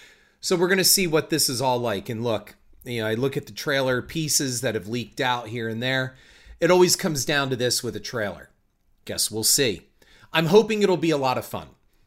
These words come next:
And you can comment all you want on all of this. I am a huge Godzilla fan. I talk to a lot of Godzilla fans online, and we go back and forth on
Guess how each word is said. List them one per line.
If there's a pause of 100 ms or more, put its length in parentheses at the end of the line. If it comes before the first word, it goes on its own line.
(120)
And
you
can
comment
all
you
want
on
all
of
this.
I
am
a
huge
Godzilla
fan.
I
talk
to
a
lot
of
Godzilla
fans
online,
and
we
go
back
and
forth
on